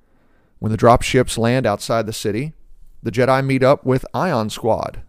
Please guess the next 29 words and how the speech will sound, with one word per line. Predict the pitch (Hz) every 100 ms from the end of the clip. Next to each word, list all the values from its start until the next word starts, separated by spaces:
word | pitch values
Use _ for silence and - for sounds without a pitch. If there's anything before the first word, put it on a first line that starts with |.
| -
led | 101 110
by | 107 110 113
squad | 117 - 113 120
leader | 120 123 127 147
Clymer. | - 156 156 120 - - - - - - - - - - -
Clymer | 139 165 175
briefs | 131 202 -
the | 127
Jedi | 123 120 120 156 143
and | 120 127
clone | 135 139 139
commander | 135 131 131 127
Salvo | 120 139 175 127 101 117 151 - _ _ -
on | -
how | 107 123
the | 147
fighting | 147 160
is | 156 120
going | 143 127 135 156 -
and | 104 113
the | 135
location | 131 139 131 - 139 -
of | 120
the | 123
bunker | 110 143 - 113 - _ _ _ -
housing | 131 131 139 104 127 127
the | -
shield | - 110 104
generator. | 110 127 113 92 - 117